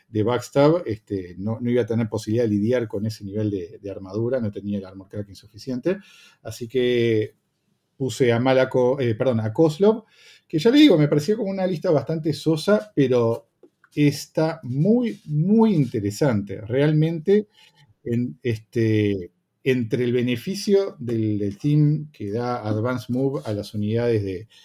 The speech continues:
de, de Man of Wars, entre el cambio a la regla de Shield Wall que le da tres pulgadas si se, eh, si se renuncia a la acción de combate, ¿no? Para la, tres pulgadas más el movimiento.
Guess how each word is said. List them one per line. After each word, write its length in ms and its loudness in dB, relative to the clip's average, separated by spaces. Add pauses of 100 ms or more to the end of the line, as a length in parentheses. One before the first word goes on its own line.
(720)
de, 640 -2
de 80 -4
Man 160 0
of 100 2
Wars, 380 -2
entre 400 -2
el 120 -4
cambio 640 0
a 120 -4
la 240 0
regla 580 2
de 120 0
Shield 300 -4
Wall 200 4
que 120 -4
le 100 2
da 180 0
tres 220 -4
pulgadas 440 -2
si 80 -4
se, 440 0 (360)
eh, 420 -6 (240)
si 280 -18
se 680 -4
renuncia 600 0
a 200 -4
la 140 0
acción 280 -4
de 100 -2
combate, 640 -2
¿no? 200 -8
Para 200 -14
la, 160 -16 (160)
tres 120 -16
pulgadas 300 -2
más 160 -4
el 60 -2
movimiento. 680 0